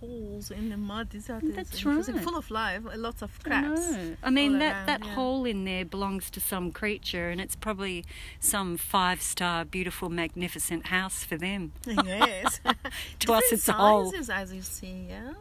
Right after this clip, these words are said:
Speaker 2: Mm.
Speaker 1: Like, small and bigger. And the root system, like, uh, it, it's fascinating how they
Speaker 2: Oh,
Speaker 1: all
Speaker 2: yeah.
Speaker 1: connected,
Speaker 2: Yes, that's it.
Speaker 1: intertwined with each other.
Speaker 2: That's
Speaker 1: Yeah,
Speaker 2: it.
Speaker 1: yeah.
Speaker 2: Well, that's what I like about emplacement.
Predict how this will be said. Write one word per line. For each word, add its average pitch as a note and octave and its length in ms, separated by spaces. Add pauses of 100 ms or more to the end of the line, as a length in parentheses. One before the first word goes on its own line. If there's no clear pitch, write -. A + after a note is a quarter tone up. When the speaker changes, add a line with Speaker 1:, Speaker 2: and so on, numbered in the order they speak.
Speaker 2:
Mm. G#3 400
Speaker 1:
Like, E3+ 140
small A3+ 400
and G3+ 540
bigger. C4 440 (540)
And C4+ 120
the C4+ 80
root F#4 320
system, G#3 520
like, G3+ 240
uh, - 40
it, - 560
it's - 320
fascinating B3 680
how A3+ 300 (100)
they D3+ 140
Speaker 2:
Oh, D#3+ 200
Speaker 1:
all D3+ 80
Speaker 2:
yeah. D3+ 260
Speaker 1:
connected, D3+ 640
Speaker 2:
Yes, G3+ 400
that's A3 260
it. A3+ 100
Speaker 1:
intertwined G#3+ 600
with G#3 180
each - 240
other. A3 260 (140)
Speaker 2:
That's A3 280
Speaker 1:
Yeah, A#3 80
Speaker 2:
it. - 120
Speaker 1:
yeah. - 280
Speaker 2:
Well, A3 100
that's A#3+ 260
what A#3+ 120
I F#3+ 80
like F3+ 280
about F3 320
emplacement. F#3+ 920